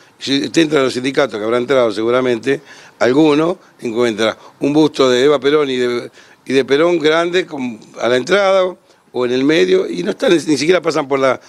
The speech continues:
la vereda de los par-, de los partidos a buscar una boleta para, para llevar al Partido Justicialista adelante, que es Perón Evita,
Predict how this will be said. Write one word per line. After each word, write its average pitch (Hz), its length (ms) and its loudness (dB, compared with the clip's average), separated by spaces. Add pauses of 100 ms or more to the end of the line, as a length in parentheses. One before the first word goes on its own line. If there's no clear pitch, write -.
(260)
la 135 180 2
vereda 160 360 2
de 139 100 -2
los 127 120 -6
par-, 135 200 0
de 123 80 -8
los 123 120 0
partidos 139 260 -2
a 175 40 2
buscar 131 180 0
una 123 100 0
boleta 147 380 0
para, 120 240 -2 (260)
para 117 160 -2
llevar 127 280 2
al 127 60 -2
Partido 123 240 -4
Justicialista 123 380 -2
adelante, 123 560 0 (340)
que 120 100 -6
es 113 40 -6
Perón 131 300 -2
Evita, 123 500 0